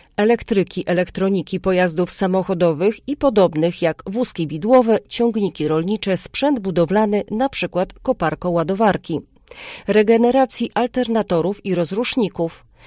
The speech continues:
Serwisu i naprawy układów klimatyzacji w pojazdach, regeneracji sprężarek klimatyzacji,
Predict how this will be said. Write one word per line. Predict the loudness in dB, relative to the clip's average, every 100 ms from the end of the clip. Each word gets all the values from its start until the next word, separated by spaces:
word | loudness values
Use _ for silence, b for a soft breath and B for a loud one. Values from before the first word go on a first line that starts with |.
| B
Serwisu | -6 0 0 0 0 0
i | 2
naprawy | 0 2 0 2
układów | 0 0 0 0 -4
klimatyzacji | 0 0 0 -2 -4 -4 -10
w |
pojazdach, | -2 0 2 0 -2 -4 -4 B B B -2
regeneracji | 2 2 2 2 0 -2
sprężarek | -6 -2 0 2 0 0 -2
klimatyzacji, | -2 -2 -2 -2 0 0 0 -4